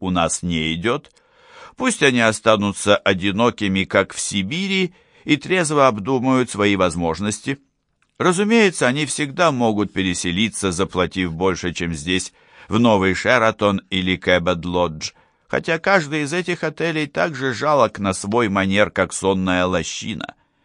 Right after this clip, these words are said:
В прежней моей жизни спортивного журналиста я нередко искал прибежище от той романтических приключений в таких бездушных приютах и даже находил их ненадолго, но не теперь.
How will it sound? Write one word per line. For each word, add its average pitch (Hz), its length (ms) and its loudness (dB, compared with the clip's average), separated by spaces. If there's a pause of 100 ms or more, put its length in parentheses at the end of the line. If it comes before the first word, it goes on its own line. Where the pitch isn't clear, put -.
(360)
В - 100 -20
прежней 107 520 2
моей 82 300 0
жизни 87 420 -2
спортивного 85 760 -2
журналиста 80 800 -6 (540)
я 101 240 2
нередко 104 600 0
искал 90 340 0
прибежище 85 760 -4
от 85 120 -4
той 90 160 0
романтических 87 760 -4
приключений 85 800 -4 (340)
в - 80 -20
таких 117 400 0
бездушных 95 680 -2
приютах 90 520 -4
и 98 60 -2
даже 92 260 0
находил 95 580 -2
их 98 140 -4
ненадолго, 92 840 0 (680)
но 135 240 2
не 127 200 2
теперь. - 580 -8